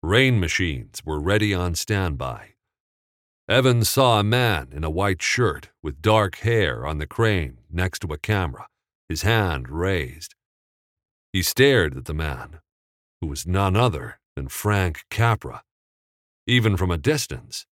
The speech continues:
Evan was impressed. Okay, rain machines. Let's run em for a few minutes, get the street wet. Sound on! I want the sound of that rain. Capra,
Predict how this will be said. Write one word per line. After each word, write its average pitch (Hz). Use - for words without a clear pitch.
Evan 90
was 73
impressed. 69
Okay, 143
rain 175
machines. 120
Let's 139
run 165
em 165
for 151
a 147
few 160
minutes, 147
get 151
the 151
street 160
wet. 135
Sound 190
on! 185
I 117
want 160
the 156
sound 170
of 131
that 131
rain. 107
Capra, 131